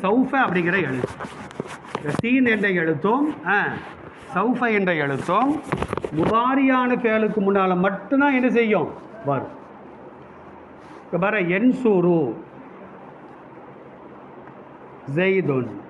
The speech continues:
என்ன அர்த்தம்? ஜெய்து உதவி செய்வான்.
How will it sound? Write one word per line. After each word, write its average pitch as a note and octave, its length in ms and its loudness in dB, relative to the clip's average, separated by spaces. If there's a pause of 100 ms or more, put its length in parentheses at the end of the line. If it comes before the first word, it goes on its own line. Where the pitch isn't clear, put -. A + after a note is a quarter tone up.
(720)
என்ன F3+ 160 2
அர்த்தம்? G3+ 520 2 (760)
ஜெய்து F3 800 2 (500)
உதவி G#3 480 4
செய்வான். C3 680 0